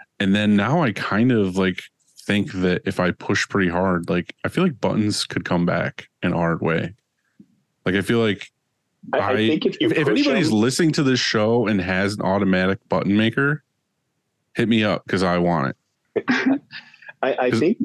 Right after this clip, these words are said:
Speaker 2: buttons are one of those things that, that can, like, if you want to push it, like, you can push it and you can, you can make buttons all day if you, if you really
Speaker 1: Oh,
Speaker 2: try
Speaker 1: for
Speaker 2: to
Speaker 1: sure.
Speaker 2: sell it, because everybody wants 'em, but I don't try to push it because I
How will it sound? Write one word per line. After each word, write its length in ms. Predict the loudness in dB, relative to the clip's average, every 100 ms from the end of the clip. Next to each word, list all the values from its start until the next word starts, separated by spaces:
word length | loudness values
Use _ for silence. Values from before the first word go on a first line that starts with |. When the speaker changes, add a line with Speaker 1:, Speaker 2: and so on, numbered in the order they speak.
| -2
Speaker 2:
buttons 320 | -2 0 2
are 100 | 2
one 140 | 2
of 100 | 0
those 260 | 0 -2 -4
things 360 | -4 -2 2 2
that, 260 | 2 2 2
that 220 | 0 0
can, 340 | -2 -2 0 2
like, 220 | 0 0
if 160 | -2 2
you 200 | 4 4
want 340 | 4 2 0 -2
to 60 |
push 340 | -2 0 0 0
it, 160 | -2 -2
like, 220 | 0 0 2
you 160 | 2
can 120 | 4 2
push 280 | 2 0 0
it 140 | 0
and 160 | 2 2
you 220 | 4 2
can, 260 | 2 -2 -4 _ _ _ _ _
you 140 | 2 2
can 140 | 4
make 200 | 2 2
buttons 320 | 0 0 2
all 160 | 2 2
day 260 | 2 2 2
if 140 | 0
you, 280 | 0 0 -2 -2
if 200 | -4 0
you 160 | 0
really 340 | 2 2 2 2
Speaker 1:
Oh, 120 | 0
Speaker 2:
try 140 | 0
Speaker 1:
for 40 | 0
Speaker 2:
to 40 |
Speaker 1:
sure. 160 | 0 0
Speaker 2:
sell 200 | 2 2
it, 120 | 0 _ _ _ _ -4
because 220 | 0 2
everybody 420 | 2 2 4 4
wants 400 | 2 2 -2 -2 -4
'em, 200 | -4 -6 _ _ _ _
but 160 | -4 -2 0
I 120 | 0
don't 160 | 0 0
try 140 | 0
to 80 | -2
push 280 | -2 -2 0
it 120 | -2
because 240 | -2 -4 -2
I 220 | -2